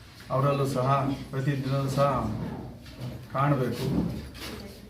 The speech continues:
ಆ ರೀತಿಯಾದಂಥ ವಾತಾವರಣನ ಸೃಷ್ಟಿ ಮಾಡೋಂಥ ನಿಟ್ಟಿನಲ್ಲಿ ನಮ್ಮೆಲ್ಲರ ಜೀವನ ಸಾಗಬೇಕು ಅಂತ ಹೇಳಿ, ಆ ಭಗವಂತ ನಮ್ಮ ಜೊತೆ ಇದ್ದು ಸದಾ ಈ ರೀತಿಯ ಬಂಧನಗಳ, ಬಾಂಧವ್ಯಗಳಿಗೆ ಹೆಚ್ಚು ಹೆಚ್ಚು ಒತ್ತು ಕೊಟ್ಟು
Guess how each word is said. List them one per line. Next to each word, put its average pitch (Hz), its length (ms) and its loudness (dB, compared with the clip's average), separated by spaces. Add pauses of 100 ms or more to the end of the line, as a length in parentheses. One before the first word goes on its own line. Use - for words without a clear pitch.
(140)
ಆ 143 140 2
ರೀತಿಯಾದಂಥ 143 520 4
ವಾತಾವರಣನ 131 760 4
ಸೃಷ್ಟಿ 131 340 0
ಮಾಡೋಂಥ 131 420 0
ನಿಟ್ಟಿನಲ್ಲಿ 120 840 -4 (100)
ನಮ್ಮೆಲ್ಲರ 131 480 2
ಜೀವನ 135 300 2 (540)
ಸಾಗಬೇಕು 131 480 0
ಅಂತ 113 160 0
ಹೇಳಿ, 117 340 0 (560)
ಆ 117 80 0
ಭಗವಂತ 139 500 4
ನಮ್ಮ 120 340 2
ಜೊತೆ 127 300 0
ಇದ್ದು 127 260 -2
ಸದಾ 131 560 2 (880)
ಈ 127 80 -2
ರೀತಿಯ 135 260 0
ಬಂಧನಗಳ, 123 600 0
ಬಾಂಧವ್ಯಗಳಿಗೆ 120 840 2
ಹೆಚ್ಚು 117 480 -2
ಹೆಚ್ಚು - 240 -2
ಒತ್ತು 120 280 0
ಕೊಟ್ಟು 135 460 -2